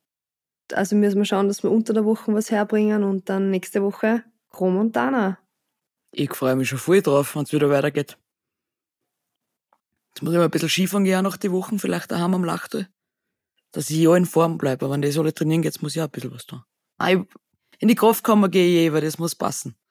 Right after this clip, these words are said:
Speaker 2: Aber das erzähle ich euch, äh, in der nächsten oder übernächsten Folge, wenn wir wieder Frage-Antwort-Runde haben.
Speaker 1: Bei der Frage haben wir nämlich auch gekriegt. Niki, warst du die schnellste Kamerafahrerin, beziehungsweise Niki, wie wärmst du dich auf vor der Kamerafahrt?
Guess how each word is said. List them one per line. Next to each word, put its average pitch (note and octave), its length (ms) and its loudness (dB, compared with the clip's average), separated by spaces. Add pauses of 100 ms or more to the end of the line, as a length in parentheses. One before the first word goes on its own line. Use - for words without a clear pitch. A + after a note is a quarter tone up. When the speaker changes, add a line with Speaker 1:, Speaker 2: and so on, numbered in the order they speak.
(160)
Speaker 2:
Aber D#3 220 0
das E3 120 -2
erzähle D3+ 400 -2
ich C#3 200 -8
euch, - 40 -8
äh, C3 220 -4
in C3 60 -6
der C#3 80 -6
nächsten - 440 -8 (440)
oder - 120 -2
übernächsten B2+ 760 -4
Folge, C3+ 420 -4
wenn C3+ 100 -2
wir C3 120 -2
wieder C3+ 280 -4
Frage-Antwort-Runde C3 920 -4
haben. A#2+ 160 -12 (920)
Speaker 1:
Bei G#3+ 180 6
der A3 180 4
Frage A#3 320 2
haben A3+ 80 4
wir A3 60 4
nämlich A3 280 2
auch A3 120 2
gekriegt. G#3 460 -2 (540)
Niki, C4 520 2 (100)
warst G#3+ 360 2
du C4 40 2
die A#3 120 4
schnellste A#3 520 0
Kamerafahrerin, A#3 1160 2
beziehungsweise A3+ 720 2
Niki, A#3+ 680 4
wie G#3 320 4
wärmst F#3 400 2
du G3 40 -2
dich F#3 320 -2
auf F3+ 280 4
vor F#3+ 280 2
der G#3 100 2
Kamerafahrt? F3+ 800 0